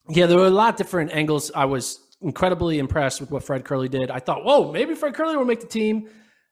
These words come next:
Uh, I was impressed with Noah Lyles putting together the best race, the right, best moment. Incredibly impressed with Knighton, with the, what he's been doing. And I was doing some,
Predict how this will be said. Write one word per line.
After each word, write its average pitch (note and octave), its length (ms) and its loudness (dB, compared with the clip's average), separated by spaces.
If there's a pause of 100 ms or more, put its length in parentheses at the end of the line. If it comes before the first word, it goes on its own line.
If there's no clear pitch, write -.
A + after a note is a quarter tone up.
Uh, C3+ 560 -2 (600)
I D3+ 180 2
was D3+ 220 0
impressed D#3+ 420 0
with F#3+ 100 -14
Noah D3+ 200 2
Lyles C#3+ 600 2 (380)
putting D#3+ 320 -2
together D3 240 -4
the C#3 100 -8
best C#3 300 -4
race, C3+ 220 -4
the D3 120 -10
right, B2+ 320 -6
best B2+ 260 -6
moment. D3 420 0 (520)
Incredibly E3 460 4
impressed D3+ 480 2
with C#3+ 120 0 (180)
Knighton, D#3+ 680 -2 (680)
with C3+ 200 -12
the, D#3 80 -4
what C#3+ 180 2
he's C#3+ 160 -2
been C#3 180 0
doing. D#3+ 560 2
And D3+ 300 -4
I C3+ 680 2 (540)
was C3 140 -8
doing D#3 240 2
some, C#3+ 480 -2